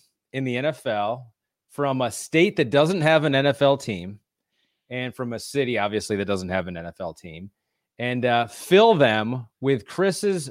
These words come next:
favorite active players. So we're, I, I wanna definitely do that. And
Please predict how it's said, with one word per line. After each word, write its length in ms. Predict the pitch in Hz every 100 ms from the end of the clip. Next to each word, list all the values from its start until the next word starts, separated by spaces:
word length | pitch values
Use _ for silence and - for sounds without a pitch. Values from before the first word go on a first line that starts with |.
| -
favorite 640 | _ - 180 165 127 113 - -
active 520 | 127 139 - 139 117
players. 640 | - 123 95 65 - - - _ _ _ _
So 460 | - 123 120 120 117
we're, 260 | 120 127 143
I, 200 | 117 -
I 100 | 120
wanna 280 | 120 147 180
definitely 460 | 151 - 175 165 160
do 220 | 139 131
that. 400 | 113 110 120 - 131
And 500 | 127 123 120 107